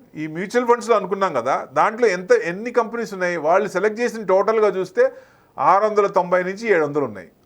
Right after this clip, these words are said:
ఆ ఏడు వందల్లో కూడా ఐదు వందల పద్దెనిమిది, ఫైవ్ ఎయిటీన్ కంపెనీస్‌లోనే ఇన్వెస్ట్‌మెంట్ చేశారు వాళ్ళు ఫండ్ మేనేజర్స్. అంటే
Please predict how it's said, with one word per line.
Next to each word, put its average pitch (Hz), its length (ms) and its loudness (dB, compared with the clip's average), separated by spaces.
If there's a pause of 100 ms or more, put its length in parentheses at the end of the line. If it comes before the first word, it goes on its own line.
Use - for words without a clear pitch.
ఆ 185 140 4
ఏడు 170 360 4
వందల్లో 247 440 2
కూడా 208 420 2
ఐదు 202 260 2
వందల 202 320 2
పద్దెనిమిది, 202 640 -2 (280)
ఫైవ్ 208 380 0
ఎయిటీన్ 196 400 -4
కంపెనీస్‌లోనే 196 720 -2
ఇన్వెస్ట్‌మెంట్ 180 460 -2
చేశారు 135 280 -4
వాళ్ళు 123 140 -4
ఫండ్ 156 200 -2
మేనేజర్స్. 113 440 -6 (460)
అంటే 226 380 -2